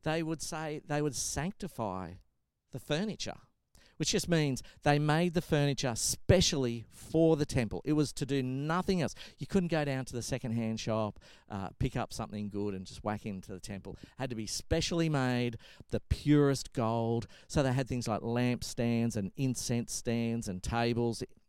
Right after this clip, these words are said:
the furniture in. Now, the furniture was called, uh, said it was sanctified because it was completely for God. It was completely apart from the world. Was, it was God's possession. It was near God.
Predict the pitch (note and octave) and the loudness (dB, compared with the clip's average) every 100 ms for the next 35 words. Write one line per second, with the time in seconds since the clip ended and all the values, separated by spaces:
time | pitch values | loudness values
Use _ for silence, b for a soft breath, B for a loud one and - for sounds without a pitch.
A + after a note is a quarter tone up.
0 | - - B2+ B2 A#2+ A2 G#2 G#2+ B B | -20 -4 0 0 0 -2 -4 -4 B B
1 | B - D3 C3+ - E3 E3+ F3 - C3+ | B -2 0 0 2 2 4 2 0 0
2 | C#3 - A2 G2+ G2 G2+ b b b - | 0 -2 -2 0 -2 -4 b b b -2
3 | A2+ G#2+ - - _ - C3 A#2 A#2+ A#2 | 0 -2 -6 -20 _ -2 0 2 0 0
4 | - C3 C#3 D#3+ - - G2 D#2 D2+ - | 2 2 2 0 -4 -2 -4 -4 -10 -14
5 | b b b D3 - D3 C#3 C#3+ B2+ B2 | b b b 0 2 2 2 2 2 0
6 | G#2+ - A#2+ A2+ - C3+ D3+ C#3+ C#3 C#3 | 0 -2 4 4 4 2 0 0 0 0
7 | A#2 G2+ F#2 F#2 - - _ _ _ - | 2 2 0 -4 -8 -14 _ _ _ -4
8 | C3+ - D#3 F3 E3+ D#3+ - - D3 D3+ | 2 4 4 2 4 2 2 -2 0 -2
9 | - C#3+ A#2+ G#2 F#2+ F2+ F2+ - b b | 0 2 2 2 0 -2 -6 -10 b b
10 | b b - A#2 - - C#3+ C#3+ C3+ - | b b 0 0 0 -4 -2 0 -2 -2
11 | B2+ B2 A#2 - A2+ G2+ A2 - E2 E2 | 2 2 2 0 -2 0 -4 -4 -8 -10
12 | - B2 A#2 A2 A#2 A#2 A#2 A2+ G#2 F2 | -10 -2 -2 0 0 2 0 0 -2 -4
13 | D#2 | -6